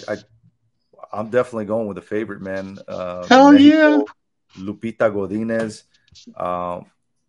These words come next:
Speaker 1: I mean, th-, and th-, I'm not taking anything away from Elise Reed. I, I don't think the odds should be that far out. You know, I don't care <laughs> where she's fighting, but Elise
Speaker 2: <laughs>
Speaker 1: Reed, she's legit, bro. She's not some chick that you just steamroll, you know?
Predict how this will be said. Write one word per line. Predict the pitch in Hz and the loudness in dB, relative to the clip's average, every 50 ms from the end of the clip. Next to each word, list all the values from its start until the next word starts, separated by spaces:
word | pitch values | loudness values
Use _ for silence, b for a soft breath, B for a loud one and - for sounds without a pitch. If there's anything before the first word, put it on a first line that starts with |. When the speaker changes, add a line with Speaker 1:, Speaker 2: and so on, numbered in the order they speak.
| _ _ _ _ _ _ _ _ _ _ _ _ _ - - | _ _ _ _ _ _ _ _ _ _ _ _ _ -10 -8
Speaker 1:
I | 190 175 | -4 -4
mean, | 143 143 | -2 0
th-, | 139 175 165 147 | 0 0 0 2
and | 185 175 160 156 151 | 2 2 2 2 2
th-, | 165 160 170 160 | 0 0 2 2
I'm | 196 214 220 | 2 4 4
not | 233 214 - | 2 2 2
taking | - 185 175 170 | 0 -2 -2 -2
anything | 156 156 160 156 160 | -2 -4 -4 -4 -4
away | 143 139 147 | -4 -4 -4
from | 143 - 131 | -6 -6 -8
Elise | 120 117 127 127 - - | -8 -8 -8 -8 -10 -10
Reed. | 120 135 143 139 104 - | -10 -8 -8 -8 -8 -4
I, | - 110 117 | -2 0 0
I | 127 127 120 | 0 0 -2
don't | 117 139 - | -2 -2 -4
think | - 160 147 | -6 -8 -10
the | - 139 123 107 | -8 -6 -4 -2
odds | 104 101 120 135 123 - | 0 0 0 -2 -4 -6
should | - 127 107 | -12 -14 -12
be | 101 120 131 | -12 -12 -10
that | 113 110 110 120 127 - - _ _ _ _ | -6 -4 -2 -2 -4 -6 -10 _ _ _ _
far | _ _ _ _ - 110 113 123 127 104 95 | _ _ _ _ -8 -8 -6 -6 -4 -2 -2
out. | 107 110 139 151 135 - - - - _ _ _ _ _ | 0 0 0 -2 -4 -6 -12 -20 -20 _ _ _ _ _
You | 120 113 | -16 -14
know, | 104 95 92 90 90 | -12 -12 -10 -8 -8
I | 92 95 | -8 -8
don't | 104 117 120 113 - | -8 -10 -12 -14 -16
care | _ 127 123 117 113 110 104 | _ -10 -10 -8 -8 -10 -12
<laughs> | 95 95 104 _ | -14 -16 _ _
where | _ - 147 143 | _ -10 -10 -10
she's | - - - 120 - - | -10 -12 -12 -14 -14 -10
fighting, | - 120 117 131 135 139 135 135 _ _ _ _ _ _ - | -8 -6 -6 -6 -8 -10 -14 -18 _ _ _ _ _ _ -14
but | 117 113 | -10 -8
Elise | 113 117 120 139 175 165 | -8 -6 -4 -4 -2 -2
Speaker 2:
<laughs> | 185 175 | -2 -2
Speaker 1:
Reed, | 143 151 170 170 - _ _ _ b b b b b | -4 -6 -12 -14 -16 _ _ _ b b b b b
she's | - - - 143 139 143 165 | -18 -16 -14 -14 -12 -10 -8
legit, | 170 143 104 87 107 135 160 - - | -10 -10 -8 -8 -6 -6 -6 -6 -6
bro. | - 117 120 123 127 127 | -6 -6 -4 -4 -4 -6
She's | - - 127 113 107 | -10 -16 -18 -12 -10
not | 120 123 135 135 - | -8 -6 -6 -8 -8
some | - 139 131 117 104 | -10 -10 -10 -10 -10
chick | - - 135 - - | -12 -14 -16 -14 -14
that | 120 113 107 | -14 -12 -12
you | 110 117 110 | -12 -14 -12
just | 110 117 107 - - - - _ | -12 -14 -14 -14 -16 -20 -18 _
steamroll, | - 107 110 131 127 110 104 101 98 98 95 | -10 -10 -8 -8 -8 -8 -8 -8 -8 -10 -12
you | 95 98 | -12 -10
know? | 101 101 104 110 113 | -8 -8 -8 -8 -10